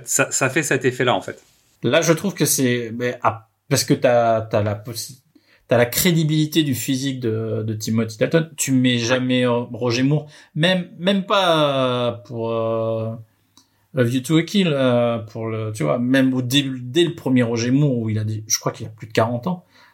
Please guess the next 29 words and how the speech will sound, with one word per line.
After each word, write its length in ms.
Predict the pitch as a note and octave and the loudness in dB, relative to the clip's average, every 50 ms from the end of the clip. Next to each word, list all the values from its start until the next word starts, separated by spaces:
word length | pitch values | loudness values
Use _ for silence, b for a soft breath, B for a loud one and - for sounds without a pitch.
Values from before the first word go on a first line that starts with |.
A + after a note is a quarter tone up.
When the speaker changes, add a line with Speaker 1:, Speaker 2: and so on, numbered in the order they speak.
| b _ - | b _ -12
Speaker 2:
tu, 380 | - - A#2 A2+ G#2+ G#2+ G#2 G#2+ | -6 -4 -2 0 0 0 -2 -2
tu 100 | - A2 | -2 -2
le 60 | A2 A2+ | 0 0
mets, 240 | A2 A2 G#2+ A2 G#2+ - - _ _ _ _ _ _ | 2 0 0 -2 -6 -12 -20 _ _ _ _ _ _
tu 140 | - - G#2+ | -8 -6 -2
sais 180 | G2+ - D3 C3+ | 0 0 0 0
que 60 | - | 0
c'est 140 | - A#2+ G#2+ | -4 -6 -4
pas 120 | A#2 A2 | -6 -6
crédible, 480 | A2 - - C#3 C3 B2 B2 C3 B2+ A2 | -6 -6 -4 -2 -2 -2 -2 -2 -2 -2
Roger 240 | G#2 G#2+ G#2 A2 A2+ | 0 0 0 0 0
Moore 240 | A#2 B2 A#2+ - - | 0 0 -2 -2 -6
qui 100 | - G#2 | -10 -12
pend 380 | - - B2 A2+ A2+ A2+ G#2+ | -8 -6 -6 -4 -4 -4 -2
à 60 | G#2 G#2 G#2+ | -2 -2 0
un 180 | A2 A2 A2+ | 0 0 2
avion, 320 | A#2 A#2+ A#2 B2 B2+ B2 A2 | 2 2 2 2 0 0 -2
quoi. 180 | G#2+ G#2+ G#2+ G#2 | -4 -8 -12 -12
Ça 140 | - - G#2+ | -10 -6 -2
marche 260 | G#2 A2+ A2+ - - | -2 -2 -2 -2 -2
pas. 100 | - B2 | -2 -2
Speaker 1:
C'est 80 | - - | -2 -2
ça. 320 | - - D3+ D3 D3+ B B B B B _ - | 2 2 2 2 2 B B B B B _ -6
Speaker 2:
Timothy 380 | - B2+ A#2+ A#2+ G#2+ A2 - | -2 0 0 0 0 -2 -2
Dalton 400 | A#2+ B2 A#2 A2+ A#2 C3+ C3 B2+ B2 | 0 0 0 0 0 0 2 2 2
a, 460 | A2+ A2 A2 A2 A2 G#2+ G#2+ G#2+ G#2+ G#2+ G#2+ G#2+ G#2+ G#2+ G#2 G#2 | 2 2 2 2 0 0 0 -2 -2 -2 -2 -4 -4 -4 -4 -6
a, 80 | G2+ G2+ | -6 -8
je 100 | - - | -10 -10
crois 320 | - - G#2+ G2+ G#2 | -6 -4 -4 -4 -6